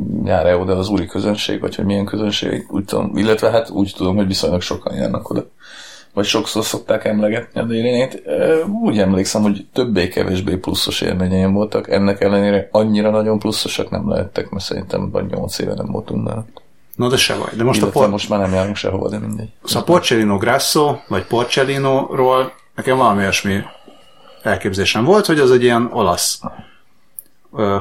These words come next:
Speaker 2: olasz dériné, ahol így viszonylag jó olaszt készítenek, és, ö, mindenféle válogatott budai közönség jár oda, de nem ezért mentünk oda, hanem azért, mert helyileg valahogy ez, ez jött ki jól,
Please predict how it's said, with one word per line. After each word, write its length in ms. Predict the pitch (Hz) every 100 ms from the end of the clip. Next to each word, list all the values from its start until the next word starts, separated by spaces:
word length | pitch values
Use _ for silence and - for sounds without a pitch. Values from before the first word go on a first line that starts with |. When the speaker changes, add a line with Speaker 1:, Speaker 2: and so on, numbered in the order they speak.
| 98
Speaker 2:
olasz 280 | 123 98 92
dériné, 360 | 143 196 170
ahol 240 | 147 120 123
így 260 | 120 117
viszonylag 500 | - 117 104 95 95 - -
jó 360 | 107 98 85
olaszt 400 | 90 87 - - - _ _ - -
készítenek, 800 | - 151 165 160 147 131 - - _ _ - - - _ - - -
és, 380 | 107 101 -
ö, 240 | 107 101 98 98 - _ -
mindenféle 440 | 107 98 92 98
válogatott 500 | 92 92 92 92 101
budai 260 | 101 104 95
közönség 500 | 98 95 95 - 95
jár 200 | 98 104
oda, 300 | 151 147 - - - _
de 120 | -
nem 140 | 113 110
ezért 240 | 95 95
mentünk 420 | 98 98 92 95
oda, 140 | 131 151
hanem 440 | 127 120 113 104
azért, 340 | - 98 95 92
mert 300 | 92 92 - - - - - - 98 -
helyileg 500 | - 101 98 95 95
valahogy 380 | 90 87 95 92
ez, 240 | 92 - -
ez 260 | 110 101 90
jött 180 | 87
ki 280 | - 87 85 -
jól, 420 | 135 170 175